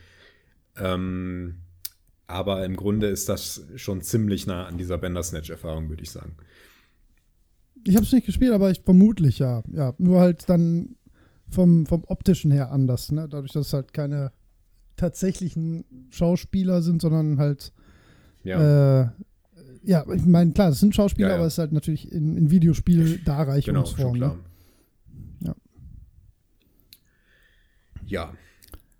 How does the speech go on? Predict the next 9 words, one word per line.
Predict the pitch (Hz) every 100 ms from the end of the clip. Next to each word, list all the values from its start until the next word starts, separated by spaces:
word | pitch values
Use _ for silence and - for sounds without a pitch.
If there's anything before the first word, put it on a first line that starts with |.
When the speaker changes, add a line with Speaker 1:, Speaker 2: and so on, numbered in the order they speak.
| _ _
Speaker 1:
Also, | 107 101 92 76 78 -
Speaker 2:
Ja. | 107
Speaker 1:
Videospiele | 120 117 - 110 110 104 101 - - - - - - - _
sind, | 95 95 95 87 - _ _ _ _ _ _ _ _ _ - - - -
können | 170 214 -
Kunst | 143 123 -
sein, | 107 101 123 127 -
sind | 104 107
Kunst, | 135 139 139